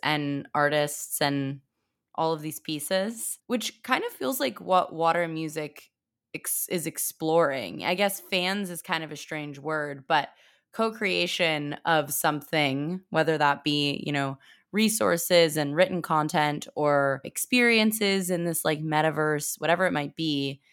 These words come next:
I think is, is a really, like, interesting space to be in, <laughs> because I do think oftentimes we tend to associate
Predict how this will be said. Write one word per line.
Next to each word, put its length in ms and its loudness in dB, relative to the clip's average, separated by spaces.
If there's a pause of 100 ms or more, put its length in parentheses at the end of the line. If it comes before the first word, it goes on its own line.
(500)
I 80 2
think 280 4
is, 240 0
is 180 0
a 80 2
really, 480 0
like, 300 2
interesting 640 -2
space 440 -4
to 120 -14
be 180 0
in, 440 2
<laughs> 0 -
because 360 2
I 120 2
do 180 -2
think 180 2
oftentimes 560 2
we 120 -6
tend 260 -2
to 120 -6
associate 720 -2